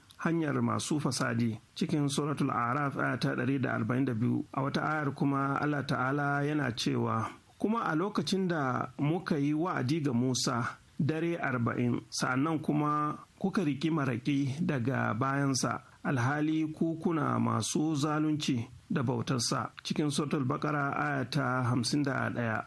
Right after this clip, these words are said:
A nan za mu ga cewa Allah Ta'ala ya ambaci kwanaki talatin ko dare talatin da kuma arba'in a aya ta sama ta Suratul Araf kenan. Sannan a cikin aya ta hamsin da ɗaya cikin Suratul Baqara kuma ya ce dare arba'in.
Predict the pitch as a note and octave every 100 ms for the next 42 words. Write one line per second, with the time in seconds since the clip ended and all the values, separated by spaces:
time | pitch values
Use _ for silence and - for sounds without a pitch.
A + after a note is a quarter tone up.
0 | - - F3+ A3+ G3+ G3+ F3+ F3+ - F3
1 | D#3+ F3 D#3+ D#3+ C#3+ D#3+ D#3+ D#3+ D#3+ E3
2 | C#3+ C#3+ C#3 A#2+ - E3 D#3+ D#3+ D#3+ D#3+
3 | D#3+ D3 D3 F3 D#3+ C3 B2 A#2 - D3
4 | C3+ E3 D3 D#3 D#3+ D#3 C#3+ A#2 A2+ -
5 | C3+ C3+ - - - A#2 D#3 D3 D3 C3+
6 | B2 B2 D3 C#3 B2 B2+ D#3+ C#3 B2 A#2
7 | D3+ C3+ A#2+ - E3 D3 D3+ D3 D#3 -
8 | A#2+ A#2+ C3 - C#3+ A#2 A2+ A#2+ - -
9 | D#3+ E3 D#3+ - - G3 G3 F#3+ G3+ F3+
10 | E3+ C3+ E3+ E3 D3 D3 B2+ D#3 D#3 C3+
11 | C#3+ D3+ - D#3+ D#3 D#3 E3 C3 C#3+ D3+
12 | D#3 - D#3 D3 D3+ D3+ - D3+ C#3+ C3+
13 | C3 C#3 C#3+ D3 - A2 - B2+ A#2